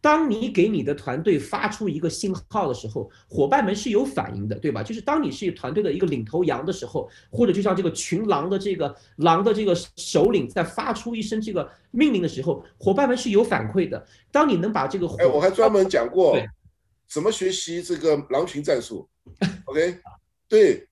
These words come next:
Speaker 2: 因为直销就是狼群战术啊，我们就是大家一起来啊，没有个人英雄主义。
Speaker 1: 对。
Speaker 2: 哎，你这个讲得太对了，对，
Speaker 1: 对。
Speaker 2: 就是，就是这个，就是这回事。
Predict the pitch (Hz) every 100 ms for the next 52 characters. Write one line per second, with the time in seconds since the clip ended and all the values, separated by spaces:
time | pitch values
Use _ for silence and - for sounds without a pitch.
0 | _ 151 - 196 262 262 226 208 185 175
1 | 175 160 151 135 - - 196 262 233 220
2 | 214 220 - 143 135 151 - _ _ _
3 | _ _ - 135 120 113 - 208 180 185
4 | 131 117 127 - _ _ _ _ _ _
5 | - 170 175 170 226 233 180 180 - 226
6 | 185 113 80 - 151 123 156 175 190 -
7 | 247 - 185 - - 220 196 147 147 123